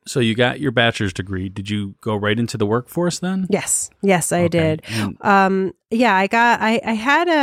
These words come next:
Speaker 2: an internship when I was a senior, um, which if you are younger and
Speaker 1: Hmm.
Speaker 2: you're in college, I encourage you to do,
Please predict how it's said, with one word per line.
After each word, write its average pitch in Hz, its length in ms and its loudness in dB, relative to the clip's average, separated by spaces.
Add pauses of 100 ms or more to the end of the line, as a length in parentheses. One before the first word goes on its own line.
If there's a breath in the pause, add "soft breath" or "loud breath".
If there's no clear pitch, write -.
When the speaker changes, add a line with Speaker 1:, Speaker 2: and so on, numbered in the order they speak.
(120)
Speaker 2:
an 214 80 -2
internship 220 680 -2
when 196 100 -2
I 185 160 0
was 185 380 0
a 185 60 -10
senior, 180 800 -2 (380 loud breath)
um, 180 280 0
which 180 320 -2
if 185 440 -4
you 202 360 0
are 226 640 0 (220)
younger 208 760 -2
and 202 100 -2
Speaker 1:
Hmm. 208 60 2
Speaker 2:
you're 190 180 2
in 190 100 0
college, 214 480 -4
I 175 140 0
encourage 202 720 -4
you 180 220 -2
to - 160 -10
do, 196 380 2